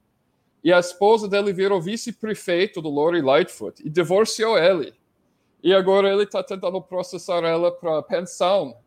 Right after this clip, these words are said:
porque ele sacrificou a carreira dele completamente. Ele tá, ele é motorista de Uber agora.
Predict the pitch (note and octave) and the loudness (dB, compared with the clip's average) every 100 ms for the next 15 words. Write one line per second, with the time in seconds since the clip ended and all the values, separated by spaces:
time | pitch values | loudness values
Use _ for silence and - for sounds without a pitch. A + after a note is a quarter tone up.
0 | _ F3 E3 F#3+ F#3 F#3 G3 F#3+ G3+ G3 | _ -12 -6 -2 0 0 -2 -2 -4 -8
1 | F#3+ G3+ - F#3 F3 F#3+ F#3+ F#3 G3+ G3+ | -6 -6 -2 -2 0 -2 -2 -2 -4 -6
2 | G3 G#3 G#3 G3+ G3+ G3 F#3 G3 G3+ F3 | -6 -4 -2 -2 -4 -2 -2 -2 0 2
3 | G#3+ G#3+ F#3+ G#3+ A3 G#3 A3+ A3 A3+ F3+ | 2 2 0 -2 -2 -6 -8 -10 -2 0
4 | G#3+ F3 B2 B2 A2 D#2 - | 0 -4 -4 -4 -6 -8 -12